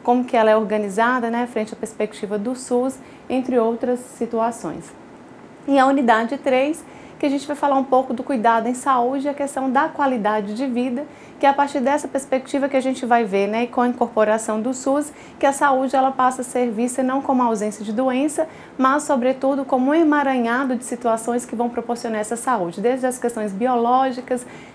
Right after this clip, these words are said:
é, é, físicas, sociais, entre outros. E me falar de vigilância,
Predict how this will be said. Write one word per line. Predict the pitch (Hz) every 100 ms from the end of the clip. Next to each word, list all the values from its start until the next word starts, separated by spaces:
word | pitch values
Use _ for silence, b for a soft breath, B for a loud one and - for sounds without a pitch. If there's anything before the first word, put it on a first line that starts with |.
| -
é, | 196 196 185
é, | 185
físicas, | - 277 277 254 247 240 233
sociais, | - 233 233 240 220 240 262 262 247
entre | 254 247 269
outros. | 185 151 - - - - - - - - - - - - - - B B B B B -
E |
me | 240 320
falar | 415 370 320 294
de | 254
vigilância, | 226 233 233 220 262 302 294 220 -